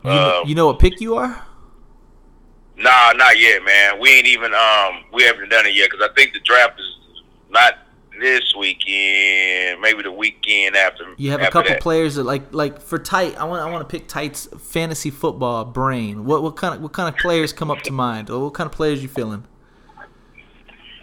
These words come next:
Speaker 1: Like, if you had the
Speaker 2: Man.
Speaker 1: first round pick,
Speaker 2: If
Speaker 1: who
Speaker 2: I was
Speaker 1: you
Speaker 2: the
Speaker 1: going
Speaker 2: first
Speaker 1: with?
Speaker 2: pick,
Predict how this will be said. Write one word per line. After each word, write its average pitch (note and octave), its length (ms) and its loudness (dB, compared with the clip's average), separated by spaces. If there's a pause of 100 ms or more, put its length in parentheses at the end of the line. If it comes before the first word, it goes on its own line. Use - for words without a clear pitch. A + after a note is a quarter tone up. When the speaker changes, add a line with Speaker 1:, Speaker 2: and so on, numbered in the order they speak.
(1120)
Speaker 1:
Like, D3+ 160 2
if C#3+ 120 -8
you A#3 100 4
had B3+ 120 8
the - 80 8
Speaker 2:
Man. A#2 120 4
Speaker 1:
first - 300 8
round F#3+ 300 6
pick, - 360 4 (1120)
Speaker 2:
If - 120 0
Speaker 1:
who - 60 2
Speaker 2:
I E3+ 100 8
was F#3 100 6
Speaker 1:
you E3 60 -2
Speaker 2:
the D3 60 -6
Speaker 1:
going D3+ 180 4
Speaker 2:
first - 140 4
Speaker 1:
with? - 80 -6
Speaker 2:
pick, - 280 6